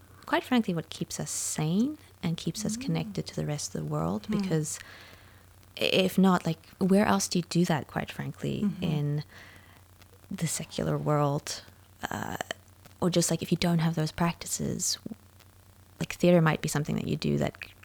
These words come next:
Speaker 1: does that, or the arts. Uh, if you go walk into, um, uh, a gallery or a museum and you do have that reflection. Uh, so, like, to back, I think back to your question of, like,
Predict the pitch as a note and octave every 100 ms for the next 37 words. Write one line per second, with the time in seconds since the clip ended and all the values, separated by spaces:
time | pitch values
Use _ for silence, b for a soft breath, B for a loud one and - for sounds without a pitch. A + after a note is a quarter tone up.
0 | - D#3+ E3 - - - - - - D#3+
1 | F3+ - - B B B B - E3 D3
2 | C#3+ - E3+ E3+ - D#3 D#3 D#3 - D#3
3 | - D#3 D3 C#3+ C#3+ - C#3 C#3 C#3+ D3
4 | - - - B B B B - - -
5 | - - - - - - - - - -
6 | D#3 D3+ D#3 C#3+ D3 D3 - D#3+ D3+ D3
7 | D3+ - D3+ D3 D3 - D3 - - -
8 | E3+ F3+ D3+ C#3 - - - - - -
9 | - - B B B B B - E3 F#3+
10 | F3+ - G3+ G#3 - - - F#3 G3 -
11 | - E3 D#3+ - G3+ F#3+ - D#3 C3+ D3
12 | D#3 D3+ D3+ -